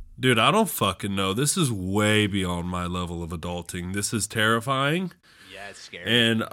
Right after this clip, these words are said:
Speaker 1: I mean, yeah, I'm gonna do it, but, like, bruh, <laughs>
Speaker 2: D-,
Speaker 1: I don't
Speaker 2: dude,
Speaker 1: know. It's
Speaker 2: it
Speaker 1: like, it's a big decision. It's a big thing.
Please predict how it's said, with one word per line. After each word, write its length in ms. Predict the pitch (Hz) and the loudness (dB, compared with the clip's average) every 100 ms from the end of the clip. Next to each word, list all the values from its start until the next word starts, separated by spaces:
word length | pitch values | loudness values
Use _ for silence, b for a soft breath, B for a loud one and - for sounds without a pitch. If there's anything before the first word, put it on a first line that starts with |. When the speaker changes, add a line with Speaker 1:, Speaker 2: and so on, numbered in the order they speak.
| - | -8
Speaker 1:
I 120 | 117 | -2
mean, 360 | 120 123 127 113 | 2 2 2 0
yeah, 480 | - 113 113 143 151 | 0 2 4 6 6
I'm 160 | 135 127 | 6 4
gonna 220 | 120 117 | 4 4
do 320 | 98 104 117 147 | 2 4 8 8
it, 160 | 120 | 8
but, 180 | 101 107 | 4 0
like, 440 | 92 101 98 90 - B B B B B B _ B B B B B B B - - | 2 2 0 -2 -8 B B B B B B _ B B B B B B B -20 -14
bruh, 460 | 95 123 135 92 78 92 B B 110 | -2 2 4 2 0 -2 B B -8
<laughs> 80 | 139 | -8
Speaker 2:
D-, 100 | 131 | -10
Speaker 1:
I 100 | - | -2
don't 180 | 165 160 | 2 4
Speaker 2:
dude, 60 | 147 | 8
Speaker 1:
know. 320 | 175 151 131 | 8 10 8
It's 160 | 123 143 | 6 2
Speaker 2:
it 40 | |
Speaker 1:
like, 300 | 131 107 - B B B B - | 4 2 -4 B B B B 2
it's 120 | 151 | 6
a 40 | |
big 200 | 226 294 | 10 10
decision. 640 | 240 226 320 311 151 104 | 8 8 8 8 6 4
It's 140 | 120 135 | 0 0
a 40 | |
big 220 | 156 190 | 2 2
thing. 360 | 151 208 185 98 | 2 0 2 -2